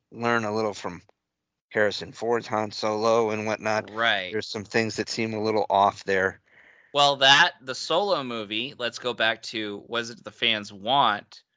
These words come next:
Speaker 2: versus fan service? I feel like, I feel like that, that movie was more ver-, fan service versus what fans wanted.
Speaker 1: Well, right now, I think a lot of fans actually want a sequel 'cause we kinda left things hanging.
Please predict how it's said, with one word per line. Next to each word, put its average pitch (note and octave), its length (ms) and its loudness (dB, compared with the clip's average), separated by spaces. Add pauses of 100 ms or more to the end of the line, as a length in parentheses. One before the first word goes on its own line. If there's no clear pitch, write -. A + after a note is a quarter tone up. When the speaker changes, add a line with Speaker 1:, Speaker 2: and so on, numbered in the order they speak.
(480)
Speaker 2:
versus A2+ 360 -2
fan G#2 320 -4
service? - 680 -2 (1400)
I A2 140 0
feel D3+ 300 4
like, B2 420 4
I A2 100 -6
feel C#3+ 220 -2
like C3+ 180 2
that, A2+ 140 -2
that C3 220 6
movie A#2+ 300 -6
was G#2 240 -10
more A2+ 280 -2
ver-, A2 260 -6 (280)
fan A#2+ 320 -2
service B2+ 540 0
versus G#2 400 -8
what G2 160 -10
fans G2 320 -8
wanted. A2+ 500 -6 (480)
Speaker 1:
Well, C3+ 300 2
right B2 240 4
now, B2 340 2
I A2 120 0
think C3 240 -6
a A2 60 -2
lot G#2+ 220 2
of A2+ 80 -2
fans C3+ 360 -2
actually G#2 320 -4
want A#2+ 260 2
a - 60 -6
sequel - 460 -8
'cause G2 240 -12
we G#2+ 80 -12
kinda A3 240 -2
left D3+ 260 0
things A#2 200 -8
hanging. F3 420 -4